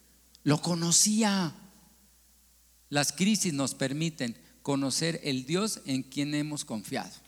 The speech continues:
Aún el salmista decía, "Aunque ande en valle de sombra y de muerte", ¿qué dice? "No temeré mal, porque tú estarás conmigo". A todos nos aterra a veces el, la muerte,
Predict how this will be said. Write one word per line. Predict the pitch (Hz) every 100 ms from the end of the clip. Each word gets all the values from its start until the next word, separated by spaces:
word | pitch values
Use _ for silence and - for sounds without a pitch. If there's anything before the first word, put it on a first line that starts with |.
| - _ _ _ _ _ _ _ _ _ _ _ _ _ _ _ _ _ _ _ _ _
Aún | - 143 170 165
el | 139
salmista | 131 131 156 151 156
decía, | 131 - 160 156 143 - - - - - _
"Aunque | - 151 151 160
ande | 180 202
en | 180
valle | 165 175 180
de | 160
sombra | 131 165 170 165
y |
de | 139
muerte", | 139 175 185 - 226
¿qué | 208 170
dice? | 185 - 302 - - - - - _
"No | 143 147 175 185
temeré | 156 143 139 156
mal, | 151 147 143 143 -
porque | - 151 151 147
tú | 147 - 202 113 - - - - - - _ -
estarás | 123 - 117 120 110
conmigo". | - 107 110 135
A |
todos | 143 208 208
nos | 170 - - -
aterra | 131 127 160 165 143
a |
veces | 135 156 139
el, | 123 120 - - -
la | 127 123
muerte, | 131 147 -